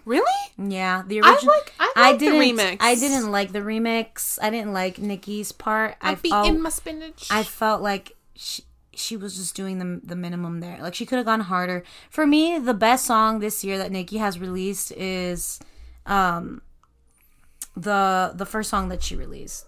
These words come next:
Speaker 2: this year. Uh, what was it? Uh, Red Ruby the Sleaze.
Speaker 1: That was good.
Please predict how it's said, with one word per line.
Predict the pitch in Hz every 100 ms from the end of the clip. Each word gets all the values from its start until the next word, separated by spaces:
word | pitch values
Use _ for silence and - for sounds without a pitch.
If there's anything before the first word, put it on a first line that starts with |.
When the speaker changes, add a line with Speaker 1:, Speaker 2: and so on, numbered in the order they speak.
| _
Speaker 2:
this | - -
year. | - - - - 277
Uh, | 190 180
what | 220 208
was | -
it? | - - _ _ _ _ _ _ _ - _ _ _ _ _ _ _ _ _ -
Uh, | 226 214 190
Red | 214
Ruby | 220 220
the | 202
Sleaze. | 185 196 180 180 - - - - - -
Speaker 1:
That | 214
was | 214
good. | - 214 214